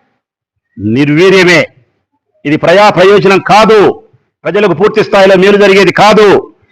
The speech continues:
స్వల్పమైనటువంటి కొంతమందికి మాత్రమే అతి తక్కువ మేలు జరిగే ప్రయోజనం తప్ప అందరికీ మేలు జరిగేది కాదు. నేను డిమాండ్ చేస్తాను, వైఎస్ఆర్ కాంగ్రెస్ పార్టీ నాయకుడిగా, ఈ రాష్ట్ర అధికార ప్రతినిధిగా,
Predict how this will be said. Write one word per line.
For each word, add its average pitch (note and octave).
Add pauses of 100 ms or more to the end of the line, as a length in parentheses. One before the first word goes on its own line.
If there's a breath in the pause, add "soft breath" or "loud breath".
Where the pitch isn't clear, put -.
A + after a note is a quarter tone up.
(120)
స్వల్పమైనటువంటి G#3 (200)
కొంతమందికి A3
మాత్రమే G3 (440)
అతి G3
తక్కువ G#3+
మేలు A3
జరిగే F#3+ (260)
ప్రయోజనం E3
తప్ప D#3+ (1000)
అందరికీ D#3
మేలు D#3
జరిగేది C3+
కాదు. - (1300)
నేను D3+
డిమాండ్ G3
చేస్తాను, F#3+
వైఎస్ఆర్ F#3
కాంగ్రెస్ F#3
పార్టీ F3+ (240)
నాయకుడిగా, F3 (400)
ఈ D3+
రాష్ట్ర F#3
అధికార F#3+
ప్రతినిధిగా, F3+